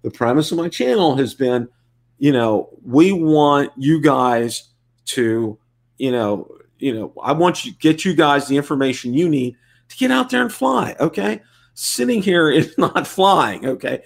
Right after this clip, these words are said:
Now, I've sat here before and flown, and I've done it before for you guys with the Mavic Mini inside because that's the only drone I ever trusted indoors. But, um, you know, that, that's the, the,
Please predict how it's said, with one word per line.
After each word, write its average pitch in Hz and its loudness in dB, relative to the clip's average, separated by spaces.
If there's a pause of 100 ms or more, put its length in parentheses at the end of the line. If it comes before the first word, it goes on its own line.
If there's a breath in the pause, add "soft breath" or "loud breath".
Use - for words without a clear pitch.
(140)
Now, 151 4
I've 165 2
sat 220 0
here 214 4
before 165 0
and 147 -4
flown, 156 0
and 131 -6
I've 123 -6
done 160 -4
it 160 -8
before 151 -4
for 151 -16
you 113 -10
guys 104 -10 (300)
with 131 -8
the 139 0
Mavic 123 2
Mini 131 0
inside 117 -2
because 104 -8
that's 123 -4
the 127 -8
only 117 -6
drone 120 -6
I 110 -4
ever 113 -4
trusted 113 -8
indoors. 104 -4 (420)
But, 127 0
um, 117 0 (260)
you 143 4
know, 113 2 (500)
that, - -4
that's 220 0
the, 170 0
the, 123 -10